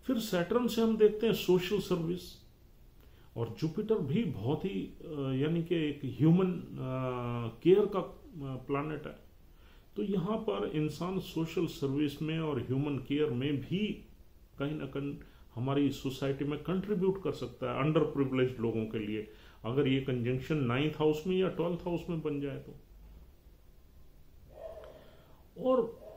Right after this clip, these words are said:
अगर ये conjunction tenth house में बन जाए, तो इंसान का career काफ-, काफ़ी height पे जा सकता है। लेकिन tenth house में एक problem ये है कि जुपिटर नीच का होता है, उसमें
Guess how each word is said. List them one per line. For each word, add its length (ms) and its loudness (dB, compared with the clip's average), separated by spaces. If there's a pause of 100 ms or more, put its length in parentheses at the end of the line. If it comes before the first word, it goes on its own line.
(140)
अगर 260 4
ये 160 10
conjunction 680 2
tenth 380 0
house 380 2
में 180 2
बन 200 0
जाए, 220 0
तो 240 -4
इंसान 460 -2
का 120 -2
career 480 -2
काफ-, 480 -4
काफ़ी 260 0
height 340 2
पे 80 4
जा 160 2
सकता 360 -6
है। 100 0
लेकिन 300 0
tenth 280 -4
house 340 -2
में 340 -4 (500)
एक 200 -4
problem 400 0
ये 160 4
है 160 2
कि 100 0
जुपिटर 460 0
नीच 260 4
का 140 -2
होता 320 0
है, 60 0
उसमें 680 0